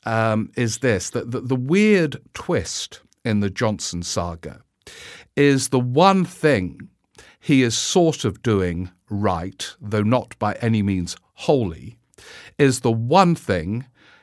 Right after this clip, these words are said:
his parliamentary party is worked up about, more than the parties. And that is the mild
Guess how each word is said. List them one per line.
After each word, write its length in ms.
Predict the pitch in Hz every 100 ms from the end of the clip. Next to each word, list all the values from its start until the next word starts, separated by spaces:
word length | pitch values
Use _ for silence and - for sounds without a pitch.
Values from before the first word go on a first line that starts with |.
| _
his 180 | 123 113
parliamentary 640 | - 123 117 117 104 113
party 640 | 107 117 104 - 110 110 -
is 160 | 113 110
worked 300 | 113 110 104
up 140 | -
about, 420 | 90 85 76 - -
more 280 | 101 120 127
than 160 | 113 101
the 80 | 101
parties. 680 | 110 90 80 78 - - - _ - - - - _
And 240 | 120 120 110
that 340 | 160 165 -
is 280 | 135 123 -
the 440 | 113 113 113 110 113 _ _ _ -
mild 880 | 107 135 165 175 165 156 147 139